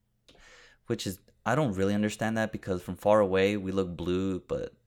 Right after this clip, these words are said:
when it reflects on the s-, on the moon, it looks red. So that's where I don't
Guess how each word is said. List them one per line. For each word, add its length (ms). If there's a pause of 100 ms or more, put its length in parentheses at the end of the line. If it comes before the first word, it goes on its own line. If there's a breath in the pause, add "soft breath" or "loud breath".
(140)
when 160
it 40
reflects 460
on 100
the 40
s-, 260
on 80
the 60
moon, 400
it 60
looks 200
red. 380
So 300
that's 320
where 140
I 200
don't 380